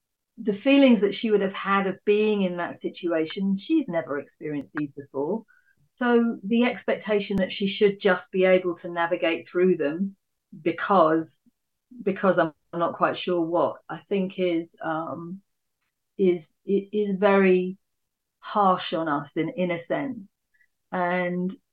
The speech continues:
uh, the learning for her comes with self-awareness. So, you know, you were talking about the storm,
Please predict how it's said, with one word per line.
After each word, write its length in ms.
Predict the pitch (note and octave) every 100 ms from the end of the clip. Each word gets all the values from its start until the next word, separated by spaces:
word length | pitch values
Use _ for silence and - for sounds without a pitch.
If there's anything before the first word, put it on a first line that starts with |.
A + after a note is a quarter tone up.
| _
uh, 180 | - - - -
the 120 | G3+
learning 640 | G3+ G#3+ B3+ C4 A3 G3+ G3
for 80 |
her 520 | F3 F#3 F#3+ E3+ E3 D#3+
comes 320 | - E3 F#3
with 140 | F#3+ E3 -
self-awareness. 760 | E3 E3 E3 E3 D#3 D3 C3+ - -
So, 280 | E3+ E3+ - - _
you 140 | G#3 G3
know, 220 | E3+ E3+
you 180 | F3 F#3+
were 140 | F#3 F#3
talking 300 | G3 F#3+ F#3
about 320 | E3+ E3 D#3
the 100 | E3+ E3+ -
storm, 460 | - F3 D#3+ D3